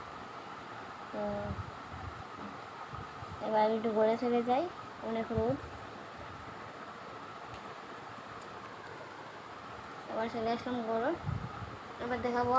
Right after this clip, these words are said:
আমি কালকে একটু আমার ঘরের মধ্যে একটা রুম সিলিং করা হয়েছে, তো সেটাকে তোমাদেরকে দেখাবো কেমন হয়েছে বলো। তো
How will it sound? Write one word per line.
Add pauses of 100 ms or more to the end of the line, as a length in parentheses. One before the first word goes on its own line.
আমি (100)
কালকে
একটু (300)
আমার
ঘরের
মধ্যে (560)
একটা
রুম (160)
সিলিং (100)
করা
হয়েছে, (200)
তো (180)
সেটাকে
তোমাদেরকে
দেখাবো (180)
কেমন
হয়েছে (180)
বলো। (880)
তো